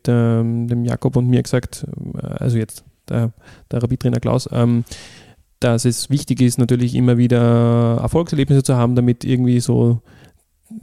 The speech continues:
das, äh, der, der Rückhalt natürlich da bleibt, dass die Spieler dran glauben, dass du das Umfeld, äh, ruhig hältst. Also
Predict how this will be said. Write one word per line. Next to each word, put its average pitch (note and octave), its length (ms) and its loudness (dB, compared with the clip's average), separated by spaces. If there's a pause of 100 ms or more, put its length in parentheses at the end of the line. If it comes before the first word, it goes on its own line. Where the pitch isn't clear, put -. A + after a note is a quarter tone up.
(180)
das, - 380 -4
äh, A#2+ 180 -4
der, A#2+ 220 -2
der B2 120 -2
Rückhalt C#3 320 0
natürlich A#2+ 320 -2
da B2 120 -2
bleibt, B2 240 -2
dass A#2+ 100 -2
die A#2+ 120 -4
Spieler C3 260 0
dran A#2+ 240 -2
glauben, A#2+ 480 0
dass - 160 -2
du A#2+ 160 0
das A#2+ 180 0
Umfeld, C#3 460 0
äh, C3+ 40 0
ruhig A#2+ 480 2
hältst. - 340 -8 (340)
Also A#2+ 480 2